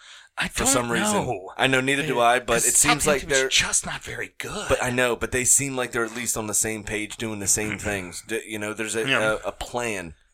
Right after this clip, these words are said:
Speaker 2: Where under Mark Hughes, there was no plan.
Speaker 1: You know,
Speaker 2: The
Speaker 1: I'm
Speaker 2: players looked confused and didn't know what to do, so they just didn't do anything.
Speaker 1: I wanna trust, and I wanna trust Rafa,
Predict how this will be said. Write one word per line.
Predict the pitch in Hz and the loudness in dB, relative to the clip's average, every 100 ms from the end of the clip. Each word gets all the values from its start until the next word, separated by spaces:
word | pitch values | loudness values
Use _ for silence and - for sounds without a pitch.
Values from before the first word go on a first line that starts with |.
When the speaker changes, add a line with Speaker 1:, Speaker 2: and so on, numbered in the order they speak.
| _ | _
Speaker 2:
Where | 127 131 | 0 2
under | 135 127 | 2 2
Mark | 123 120 | 0 0
Hughes, | - 131 107 | -4 -4 -2
there | 113 | -4
was | 95 | -4
no | 110 | -6
plan. | 101 - 120 95 78 69 _ _ | -8 -4 -4 -4 -8 -16 _ _
Speaker 1:
You | 135 | -8
know, | 131 - - | -8 -8 -4
Speaker 2:
The | 117 | 0
Speaker 1:
I'm | |
Speaker 2:
players | 135 143 131 - | 4 6 4 2
looked | 135 - | -2 -2
confused | 117 120 135 123 98 | -6 -4 -2 -4 -6
and | 107 | -6
didn't | 120 | -4
know | 117 | -4
what | 113 | -4
to | 110 | -6
do, | 104 135 | -4 -2
so | 113 113 | 0 -2
they | 110 | -2
just | 107 - | -4 -4
didn't | 113 104 | -6 -2
do | 123 110 | -4 -2
anything. | 85 78 65 - _ - | -8 -12 -16 -20 _ -6
Speaker 1:
I | |
wanna | 127 127 147 156 | -4 -4 -4 -2
trust, | - 139 - - | 0 0 0 -6
and | 117 | -6
I | 113 110 | -2 -2
wanna | 120 131 | -2 -2
trust | - 156 - | 0 0 2
Rafa, | 113 95 - 98 | 0 0 -2 -8